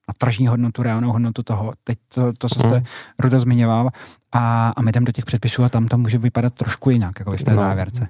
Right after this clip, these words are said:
Speaker 2: já dám třeba příklad, jo. Měl jsem, měli jsme klienty z Ruska, kteří kupovali nemovitosti tady ještě předtím, než vypukla válka na Ukrajině.
Speaker 1: Hmm.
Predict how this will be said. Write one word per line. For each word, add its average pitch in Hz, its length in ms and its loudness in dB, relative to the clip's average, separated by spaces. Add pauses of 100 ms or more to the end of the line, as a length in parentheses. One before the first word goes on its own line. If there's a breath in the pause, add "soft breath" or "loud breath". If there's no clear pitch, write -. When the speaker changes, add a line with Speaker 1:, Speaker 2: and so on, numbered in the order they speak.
Speaker 2:
já 95 80 2
dám 120 120 2
třeba 117 180 0
příklad, - 440 -4
jo. 85 100 0
Měl 87 160 2
jsem, - 180 -4
měli 98 140 0
jsme 104 180 0
klienty 104 320 0
z 90 40 0
Ruska, 87 500 -2 (640)
kteří - 220 -2
kupovali 92 320 -2
nemovitosti 90 500 0
tady 87 200 0
ještě 87 200 -2
předtím, 92 300 -2
než 90 160 2
vypukla 87 340 -2
válka 85 280 0
na 80 100 0
Ukrajině. 85 540 0
Speaker 1:
Hmm. 101 120 -4